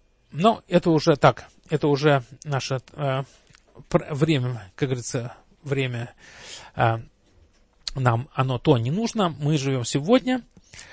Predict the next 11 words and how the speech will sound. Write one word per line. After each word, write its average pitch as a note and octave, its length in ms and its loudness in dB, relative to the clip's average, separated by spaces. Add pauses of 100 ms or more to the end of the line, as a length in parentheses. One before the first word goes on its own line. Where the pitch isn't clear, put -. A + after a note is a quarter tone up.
(340)
Вот. C#3 500 6
А C#3+ 680 6 (1400)
к - 60 -8
чему A#3+ 240 4
приводит F#3 320 10
страдание, G3 760 4 (720)
э, C3+ 640 0 (1200)
ну, D3+ 220 -4
в - 240 -14
бестолковый C3+ 800 6 (460)
вариант? C3 500 2